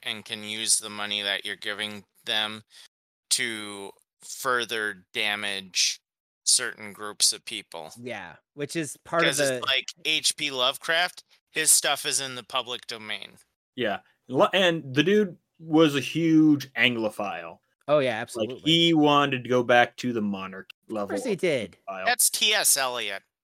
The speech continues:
Speaker 3: No, that was H P Lovecraft.
Speaker 2: Also, also Hippopotamus Lovecraft.
Speaker 3: Yeah.
Speaker 2: Um,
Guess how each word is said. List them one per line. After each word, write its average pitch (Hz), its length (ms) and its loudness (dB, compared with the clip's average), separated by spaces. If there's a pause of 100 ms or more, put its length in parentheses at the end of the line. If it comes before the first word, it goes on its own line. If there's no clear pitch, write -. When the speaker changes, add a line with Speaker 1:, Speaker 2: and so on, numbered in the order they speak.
(220)
Speaker 3:
No, 143 220 12
that 139 100 10
was 135 180 8 (140)
H 127 240 0
P 120 100 0
Lovecraft. 113 300 2
Speaker 2:
Also, 165 400 2
also 208 280 4
Hippopotamus 160 600 0
Lovecraft. 139 680 -6 (240)
Speaker 3:
Yeah. 104 160 -4 (460)
Speaker 2:
Um, 151 420 -2